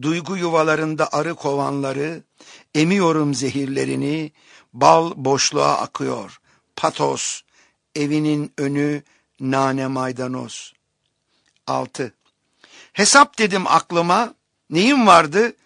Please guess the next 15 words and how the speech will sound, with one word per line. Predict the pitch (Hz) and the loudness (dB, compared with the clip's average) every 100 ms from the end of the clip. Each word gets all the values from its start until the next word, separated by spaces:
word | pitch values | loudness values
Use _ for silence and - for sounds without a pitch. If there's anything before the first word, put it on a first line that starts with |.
| _ _ | _ _
Üç | 262 262 - | -4 -2 2
çay | 220 220 190 | 4 4 2
bir | 208 | -6
kavanoz | - 190 196 196 190 135 | 0 2 2 0 -2 -2
dedim. | 139 127 117 92 _ _ _ _ | -6 -6 -10 -14 _ _ _ _
Kaşlarını | - 143 - 156 160 165 | -4 -2 0 2 2 0
çattı. | - 139 - - 127 - _ _ | -2 -4 -4 -8 -8 -10 _ _
Saçmalama | - - 151 - 175 190 196 165 | -4 2 2 4 6 6 6 4
dedi. | 147 131 127 - - - _ | 2 -4 -6 -10 -18 -20 _
Öyleyse | 175 208 285 247 226 208 | 4 6 4 2 2 2
dedim, | 196 180 214 - | 0 -4 -4 -4
üç | 277 262 | -4 -4
çay | - 220 226 208 | 2 4 4 0
bir | 214 | -2
horoz. | - 180 185 135 - - | 2 6 6 4 0 -14